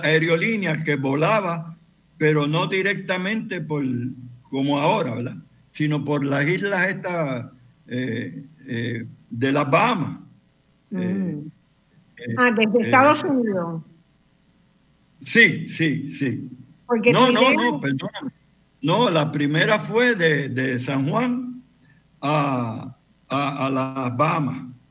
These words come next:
Speaker 1: Y de las
Speaker 2: Ah.
Speaker 1: Bahamas a Cuba. Pero me salió barato, baratísimo, mucho, mucho más barato que lo, que lo que me habían pedido y lo que yo podía pagar, ¿no?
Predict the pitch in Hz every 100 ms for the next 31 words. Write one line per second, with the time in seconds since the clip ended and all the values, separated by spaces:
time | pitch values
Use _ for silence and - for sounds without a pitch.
0 | _ _ - - - - 170 170 147 151
1 | 151 156 185 233 233 202 - _ _ _
2 | _ _ 139 147 170 156 110 - - -
3 | _ _ _ - 160 151 147 131 127 131
4 | 147 156 165 254 269 269 117 123 123 123
5 | 202 240 254 185 135 143 151 170 165 -
6 | - _ _ 123 143 156 165 170 151 180
7 | 190 196 233 208 175 151 131 120 120 -
8 | - _ _ _ _ - 131 131 127 120
9 | 113 117 135 131 135 202 247 190 123 120
10 | 120 120 123 127 131 139 - 123 185 247
11 | 156 135